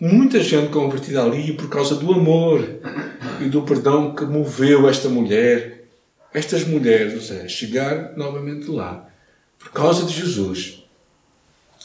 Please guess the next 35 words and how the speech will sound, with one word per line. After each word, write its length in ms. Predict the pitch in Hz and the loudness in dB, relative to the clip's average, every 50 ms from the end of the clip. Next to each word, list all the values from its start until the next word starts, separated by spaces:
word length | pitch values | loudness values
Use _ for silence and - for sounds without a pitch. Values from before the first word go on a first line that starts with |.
| - _ - | -20 _ -6
para 140 | - 104 98 | -2 2 4
levar 320 | 101 104 98 95 98 95 | 4 4 2 2 0 -2
o 80 | 95 92 | -2 -4
Evangelho. 560 | 90 87 85 85 85 87 85 80 76 69 69 - _ _ _ _ _ _ _ _ _ _ _ _ _ _ _ - - _ _ _ - _ _ - _ _ _ _ _ _ _ _ _ _ _ _ _ _ _ - | -4 -4 -4 -4 -4 -4 -8 -8 -10 -12 -14 -20 _ _ _ _ _ _ _ _ _ _ _ _ _ _ _ -20 -20 _ _ _ -20 _ _ -20 _ _ _ _ _ _ _ _ _ _ _ _ _ _ _ 0
Perdoar 320 | 220 208 160 202 208 208 | 0 2 4 4 4 4
não 240 | 214 208 185 175 180 | 4 4 2 4 4
é 100 | 190 - | 2 2
desvalorizar 680 | 165 147 139 143 143 127 123 117 117 117 117 104 98 | 0 -2 -2 -2 0 0 0 -2 -2 -2 -4 -4 -6
o 80 | 95 87 | -6 -8
pecado, 540 | - - - 87 85 85 80 - - 82 104 | -12 -14 -10 -8 -8 -8 -8 -10 -12 -14 -10
não 120 | 131 151 | -6 -4
é 180 | 160 160 151 156 | -2 -2 -2 -4
fazer 440 | - - - - 165 143 156 151 151 | -6 -10 -6 -4 -2 0 0 0 -2
de 60 | 147 | -2
conta 300 | - 151 147 147 143 139 | -2 -2 -2 -2 -2 -4
que 80 | - 117 | -4 -4
não 80 | 123 | -2
é 20 | 117 | -2
nada, 220 | 117 117 117 123 | -2 -2 -2 -4
não. 180 | 131 147 143 143 | -4 -4 -6 -8
Porque 580 | - - 233 269 247 - - - 202 170 165 | -6 0 4 4 4 4 0 -4 -2 0 0
é 400 | 175 196 208 202 202 208 - - | 2 4 4 4 2 0 -4 -6
importante, 840 | 196 165 175 165 143 - - - 196 190 185 165 131 120 - - 135 - - | -6 -6 -6 -6 -8 -10 -6 0 2 2 2 2 2 0 -4 -10 -12 -12 -12
porque 240 | 202 - - 143 120 | -12 -10 -8 -10 -10
dói, 560 | 113 113 123 135 147 151 151 131 107 98 101 | -4 2 4 6 6 6 6 4 2 -2 -4
porque 300 | - - - - - 151 | -8 -10 -14 -10 -8 -6
é 100 | 135 120 | -4 -4
errado, 640 | 107 101 - 135 139 147 151 147 123 110 113 117 117 - - - - - _ _ _ | -6 -6 -8 -4 -2 0 0 0 0 -2 -6 -10 -12 -14 -20 -20 -20 -20 _ _ _
porque 300 | - 156 143 143 135 127 | -8 -8 -8 -6 -6 -4
não 260 | 123 131 135 135 147 | -4 -2 -2 -2 0
é 180 | 165 190 190 160 | 2 2 2 0
justo, 640 | 135 113 98 104 120 123 113 - - - 110 117 - - - - - _ _ - | 0 -4 -4 -2 -2 -2 -2 -4 -6 -10 -14 -16 -18 -18 -20 -20 -20 _ _ -4
nós 540 | 127 117 123 139 156 165 175 180 - - - | 0 2 2 4 6 4 4 4 2 -2 -6
escolhemos 680 | - - - - 131 117 101 113 123 123 127 135 135 - | -8 -10 -10 -4 -4 -4 0 2 2 2 4 2 0 -2
perdoar. 840 | - - - 196 180 135 113 107 107 98 104 98 92 92 - - | -4 -8 -6 -6 -4 -4 -2 -2 0 0 0 -2 -6 -8 -12 -16